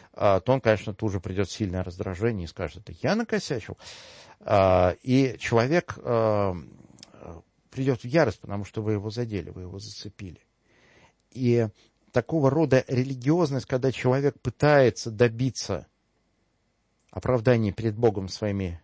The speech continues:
личными усилиями, она делает его гордецом, она делает его человеком, который полагает себя превосходнее других. Ведь его надежда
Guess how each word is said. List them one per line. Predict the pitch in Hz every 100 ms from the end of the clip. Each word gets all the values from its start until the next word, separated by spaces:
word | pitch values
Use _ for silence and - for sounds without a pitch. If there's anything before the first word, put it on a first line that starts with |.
| _ _ _
личными | 113 110 - 104 110
усилиями, | 117 - 185 175 156 - _ _ _ -
она | 113 123 160 147 -
делает | 101 92 139 160 139 113
его | 92 98 104 123 120 110 _ _ _ -
гордецом, | 104 107 113 - 113 87 69 -
она | 87 87
делает | 85 107 147 131 -
его | 101 95 113 98 _ - _ _
человеком, | - 117 117 180 135 120
который | 104 - 151 143 113 _ _ _ _ _
полагает | 135 135 123 110 131 151 135 - _
себя | - 110 123 117
превосходнее | 117 113 113 - 107 104 110
других. | 113 110 95 76
Ведь | - -
его | 113 113
надежда | 117 113 156 202 147 156